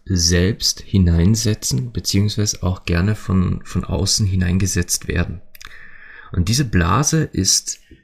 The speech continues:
das Bild oder die, die Erwartungshaltung, wie jemand zu sein hat, die oder der sich in diesem Feld der, der Energetiker, der Humanenergetiker, der Körperarbeiter, der,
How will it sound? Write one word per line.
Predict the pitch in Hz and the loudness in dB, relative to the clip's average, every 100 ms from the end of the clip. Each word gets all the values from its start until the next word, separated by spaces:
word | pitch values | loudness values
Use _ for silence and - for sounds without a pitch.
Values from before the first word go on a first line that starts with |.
| - | -8
das | 82 - | -6 -6
Bild | - 95 123 160 - _ _ _ - - | -2 0 0 -2 -6 _ _ _ -10 -2
oder | 90 | 0
die, | 87 92 82 78 | 2 0 -2 -4
die | - | -4
Erwartungshaltung, | 87 82 85 - 104 92 - 90 90 117 131 139 - - - | -2 0 0 0 2 2 0 -4 -4 -2 -2 -6 -12 -20 -6
wie | 87 85 110 143 165 - - | -2 0 0 0 -4 -10 -18
jemand | - 92 101 101 101 98 95 - _ _ _ _ _ _ | -8 0 2 4 2 0 -2 -8 _ _ _ _ _ _
zu | - 95 | -2 2
sein | - 82 85 120 123 | 2 2 2 4 4
hat, | 135 - - - _ _ _ _ - | 2 -2 -10 -16 _ _ _ _ -4
die | 107 143 | 0 0
oder | - 95 | 0 -2
der | 92 - 87 123 | -2 0 2 2
sich | - 113 - - - - - - | 0 -4 -8 -14 -20 -20 -12 0
in | 107 | 2
diesem | 98 95 92 | 2 0 -2
Feld | - - 90 120 - | -2 2 2 0 -2
der, | 92 90 85 | 2 2 0
der | - - | -2 -2
Energetiker, | 87 85 95 120 - 107 | 0 0 0 -2 -2 -2
der | 92 85 | 0 0
Humanenergetiker, | 87 92 127 110 104 104 - - 98 | 0 0 2 2 2 -2 -6 -6 -4
der | 98 | -4
Körperarbeiter, | - 107 117 104 101 101 95 - | -2 0 0 0 -2 0 -2 -2
der, | 95 - 95 | -6 -6 -8